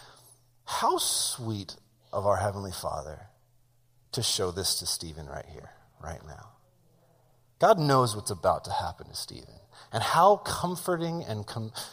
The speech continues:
confirming that must have been for Stephen to go, "You're not wrong.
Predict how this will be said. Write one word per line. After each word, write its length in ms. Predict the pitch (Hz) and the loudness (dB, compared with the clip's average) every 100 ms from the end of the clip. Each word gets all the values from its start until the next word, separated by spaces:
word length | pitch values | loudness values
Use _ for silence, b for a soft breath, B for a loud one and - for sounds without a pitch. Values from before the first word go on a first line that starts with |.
| B | B
confirming 1000 | - 135 110 - - 160 165 160 117 90 90 | -4 0 2 0 2 6 6 6 2 -2 -4
that 200 | 92 104 | -4 -2
must 240 | 95 - | -4 -4
have 140 | 95 | -6
been 200 | 87 92 87 | -6 -8 -8
for 160 | 90 | -8
Stephen 420 | - - 87 80 | -8 -8 -10 -12
to 100 | 78 | -12
go, 220 | 85 82 80 B B B B B | -8 -10 -10 B B B B B
"You're 120 | - 113 | -8 -2
not 220 | 113 - | -2 0
wrong. 320 | 98 87 82 | -2 -2 -6